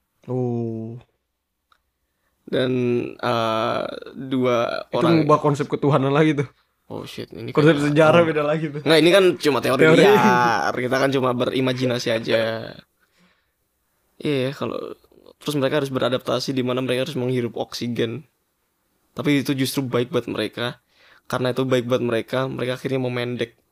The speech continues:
Speaker 2: Maksudnya kan orang zaman dulu kan kayak Titan
Speaker 1: Tinggi-tinggi.
Speaker 2: tinggi-tinggi. Tapi karena dia menghirup oksigen,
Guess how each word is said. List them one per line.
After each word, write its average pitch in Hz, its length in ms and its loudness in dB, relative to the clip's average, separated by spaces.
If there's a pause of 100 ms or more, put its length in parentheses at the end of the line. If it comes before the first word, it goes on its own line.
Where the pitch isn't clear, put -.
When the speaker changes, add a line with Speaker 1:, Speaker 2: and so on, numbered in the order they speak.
Speaker 2:
Maksudnya 131 400 -6
kan - 240 -8 (300)
orang 127 180 -4
zaman 120 160 -4
dulu 123 240 -4
kan 135 240 -6
kayak - 220 -14
Titan 123 340 -4
Speaker 1:
Tinggi-tinggi. 117 240 -6 (160)
Speaker 2:
tinggi-tinggi. 117 320 -8 (400)
Tapi - 180 -14
karena 120 220 -2
dia 123 160 -4
menghirup 120 340 -4
oksigen, 123 800 -6